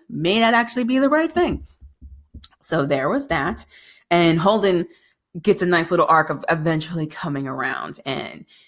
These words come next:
he faces off with Doctor Meng. And Doctor Meng, poor Doctor Meng, all he's wanted this whole time is to find his daughter May. That's all he, <laughs> that's all he's been trying to do from day one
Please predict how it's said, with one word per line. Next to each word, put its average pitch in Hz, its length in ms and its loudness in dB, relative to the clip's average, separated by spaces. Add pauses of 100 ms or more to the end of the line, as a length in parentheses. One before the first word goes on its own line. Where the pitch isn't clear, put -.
(100)
he 170 160 -4
faces 156 320 -2
off 135 160 2
with 143 100 -6
Doctor - 280 -4
Meng. 104 340 -8
And 156 80 -6
Doctor 214 240 0
Meng, 165 560 0
poor 359 180 2
Doctor 165 260 0
Meng, 95 360 -10 (540)
all 320 180 8
he's 269 240 4
wanted 185 380 -2
this 165 100 -10
whole 180 140 -2
time 147 400 -4
is 151 100 -10
to 156 80 -6
find 147 260 -4
his 156 100 -4
daughter 156 260 0
May. - 360 -10
That's 156 220 -8
all 190 140 4
he, - 160 -8
<laughs> - 0 -
that's - 220 -6
all 220 300 2
he's 226 140 -6
been 233 120 2
trying 233 440 0
to 247 160 -6
do 175 400 -6 (560)
from 226 240 0
day 180 220 -2
one 139 420 -2